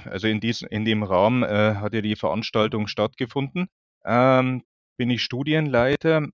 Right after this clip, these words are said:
und mein, ja gut, ich bin Soziologe, ich bin Kriminologe und mein Schwerpunkt liegt auf Medien, auf Medienanalyse.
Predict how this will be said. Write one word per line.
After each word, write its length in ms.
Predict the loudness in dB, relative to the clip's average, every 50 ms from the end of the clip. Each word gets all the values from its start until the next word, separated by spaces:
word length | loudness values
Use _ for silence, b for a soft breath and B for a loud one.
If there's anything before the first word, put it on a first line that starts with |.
| _ _ _ _ _ _ -8
und 520 | -2 0 2 4 4 2 2 0 -4 -6 -2
mein, 440 | 0 2 4 4 4 2 0 -2 -2
ja 140 | -2 -2
gut, 220 | -2 -2 -4 -4 -4
ich 120 | -4 -4
bin 140 | -4 -4 -4
Soziologe, 720 | -4 -4 -4 -4 -4 -4 -2 -2 0 0 -2 -2 -2 -2
ich 160 | -2 -2 -4 -4
bin 160 | -4 -6 -4
Kriminologe 840 | -2 -2 -2 0 0 0 0 0 0 0 -2 0 2 2 2 2 0 -4 _ _ _ _ _
und 140 | _ -2 2
mein 160 | 2 2 2
Schwerpunkt 680 | 2 0 0 2 2 2 2 2 0 -2 -2 -2 -2 -2
liegt 300 | -2 -2 -2 -2 0 2
auf 220 | 2 2 2 0
Medien, 640 | 0 0 2 2 0 2 2 4 4 4 4 2 0
auf 240 | -2 -4 -4 -2 -2
Medienanalyse. 1120 | -2 0 0 2 2 2 2 2 2 2 2 2 0 0 -2 -2 0 2 2 2 2 0